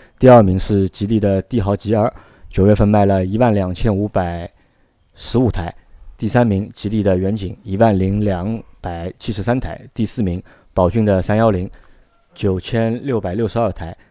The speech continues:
第五名长安的逸动，五千八百十台，第六名名爵的名爵六，七千七百八十六台，第七名是艾瑞泽，奇-，奇瑞的艾瑞泽五，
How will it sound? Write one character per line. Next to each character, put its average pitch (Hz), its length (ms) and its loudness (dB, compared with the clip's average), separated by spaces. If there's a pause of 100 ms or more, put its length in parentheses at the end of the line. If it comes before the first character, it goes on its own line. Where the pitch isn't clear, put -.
(220)
第 131 120 0
五 107 120 0
名 90 260 -6 (100)
长 95 200 -8
安 98 80 -2
的 107 100 0
逸 123 140 -6
动， 120 180 -2 (180)
五 87 180 -12
千 107 240 -2
八 110 180 0
百 85 180 -4
十 98 160 -10
台， 85 240 -12 (380)
第 107 100 0
六 117 140 4
名 92 320 -4
名 104 300 -4
爵 92 240 0
的 92 360 -2
名 95 140 -6
爵 101 140 -2
六， 117 160 0 (500)
七 - 280 -10
千 107 460 0
七 - 280 -8
百 87 300 -6 (160)
八 104 140 2
十 - 120 -6
六 95 120 0
台， 90 240 -12 (380)
第 110 100 -6
七 - 200 -6
名 98 160 -2
是 95 180 -6
艾 101 160 -4
瑞 104 200 2
泽， 92 320 -4 (240)
奇-， - 240 -6 (340)
奇 - 180 -4
瑞 113 120 6
的 107 80 2
艾 123 80 2
瑞 120 120 6
泽 131 140 0
五， 92 260 -6